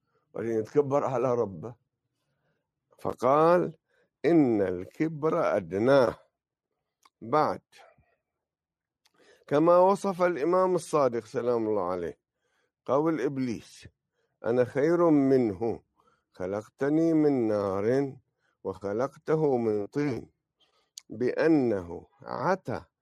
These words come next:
عن أمر ربه وألحد فتوارث الإلحاد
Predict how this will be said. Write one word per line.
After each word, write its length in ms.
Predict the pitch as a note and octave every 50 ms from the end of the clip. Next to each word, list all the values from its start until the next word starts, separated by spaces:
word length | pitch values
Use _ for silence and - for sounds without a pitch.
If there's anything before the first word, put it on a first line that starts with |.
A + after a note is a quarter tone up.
| _ _ _ _ _ _ -
عن 360 | - - - B2 C3+ B2+ A2 -
أمر 460 | - - B2+ D3+ D#3 D#3 D#3 D#3+ D#3+ D#3+ D3+ C#3 B2+ A2
ربه 600 | G2+ F#2+ F2 E2 - - - - - A#2 C3+ C#3 - _ _ _ _ _ _ _ _ _ _ _ _ _ _ _ _ _ _ _ _ _ _ _
وألحد 960 | - G2+ A#2 A#2 - - D#3 F3+ F#3 E3+ E3 D#3 - - D#3+ D#3+ F#3+ F#3 - - _ _ - - _ _ _ _ _ _ _ _ _ _ _ _
فتوارث 1200 | _ - B2+ B2 A#2+ - A#2 A2+ A2+ A2+ B2+ C#3+ D#3 D3+ C#3 B2 A2+ G#2+ G#2 G2+ G#2 G2+ F#2+ _ -
الإلحاد 1400 | F#2 E2+ D#2+ D2 - - G2 G2 F2+ D2+ - _ _ - G#2+ A2 B2 B2 B2 A2+ F#2+ E2 - - D2+ D#2 -